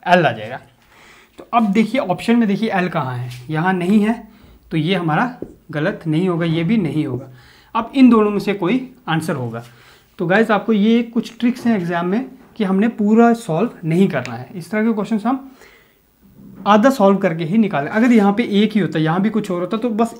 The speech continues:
एक ही निकाल के हम सीधा इसको टिक कर देते। But यहाँ पे अब एल हमारे दो आ रहे हैं,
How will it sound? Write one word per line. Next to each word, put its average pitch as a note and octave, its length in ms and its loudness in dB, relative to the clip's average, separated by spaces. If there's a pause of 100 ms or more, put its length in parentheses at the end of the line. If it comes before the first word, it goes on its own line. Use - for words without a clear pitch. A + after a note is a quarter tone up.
एक C4 220 4
ही B3+ 80 6
निकाल F3 340 6
के F3+ 60 -6
हम E3+ 160 -4
सीधा E3+ 340 -4 (240)
इसको - 200 -6
टिक G#3 240 -6
कर C#3 120 -8
देते। A#2+ 300 -14 (460)
But G3+ 100 0
यहाँ G3 200 2
पे G3+ 120 0
अब G3+ 180 0
एल F3+ 180 -2
हमारे D#3 300 -4
दो D3+ 180 -6
आ F#3+ 120 0
रहे F#3 120 -2
हैं, A3 140 -6